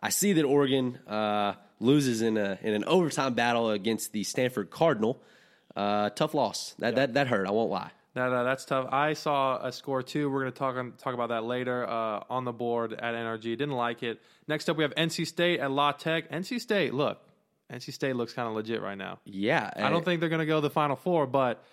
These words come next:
Speaker 2: they, they might get a, a nice bowl game.
Speaker 1: Dalton, who's the best team in the A C C? Who's the best team in the A C C? 'Cause I, 'cause I think I know who it is, and it's, it's obviously not Clemson.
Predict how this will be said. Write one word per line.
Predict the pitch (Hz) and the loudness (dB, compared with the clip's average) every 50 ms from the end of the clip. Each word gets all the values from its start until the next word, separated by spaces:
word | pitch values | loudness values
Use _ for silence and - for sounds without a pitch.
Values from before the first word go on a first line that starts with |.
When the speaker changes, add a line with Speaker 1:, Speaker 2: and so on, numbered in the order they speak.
| _ _ _ _ _ - | _ _ _ _ _ -8
Speaker 2:
they, | 117 127 156 170 180 185 | -6 -4 -2 -2 -2 -2
they | 180 196 196 | -2 -2 0
might | 190 196 226 247 | 0 0 -2 -2
get | 240 220 | -2 -2
a, | 214 196 185 - - | 0 0 0 0 0
a | 156 | 0
nice | 151 151 165 170 165 | 0 0 0 0 0
bowl | - 135 151 156 | 0 0 0 0
game. | - 110 90 90 90 - | 0 -2 -4 -6 -6 -2
Speaker 1:
Dalton, | - 151 165 151 127 | 2 2 2 4 4
who's | 143 208 247 | 2 2 4
the | - 330 | 4 4
best | - 240 180 - - | 4 4 4 2 2
team | - 170 156 | 2 4 4
in | 139 | 4
the | 120 113 | 4 4
A | 117 117 | 4 2
C | - - 104 | 0 -2 -4
C? | - - 98 90 - - - _ _ _ _ - | -4 -4 -4 -6 -6 -8 -14 _ _ _ _ -4
Who's | 175 208 | -2 0
the | 214 | 2
best | 202 190 170 - | 2 0 2 2
team | 180 170 | 2 2
in | 147 | 4
the | 139 | 2
A | 131 117 | 2 2
C | - 113 | 0 -2
C? | - - - 87 - - _ - - - | -4 -4 -6 -8 -10 -12 _ -20 -8 -6
'Cause | - 117 123 | -2 0 2
I, | 139 156 151 - | 2 0 0 -2
'cause | - - 143 156 | -2 0 2 4
I | 190 233 | 2 2
think | - 277 233 | 2 2 2
I | 214 175 | 4 4
know | 160 151 143 | 4 4 4
who | 147 143 | 6 6
it | 127 113 | 6 6
is, | 110 101 95 90 104 | 4 4 2 2 2
and | 104 | 2
it's, | 110 107 - - - | 2 2 0 -2 -4
it's | - 110 - | -4 -4 0
obviously | 123 131 156 139 127 - 123 | 2 2 4 4 2 2 2
not | 110 113 107 - | 2 2 2 2
Clemson. | - 110 104 90 - - | 0 -2 -2 -2 -4 -10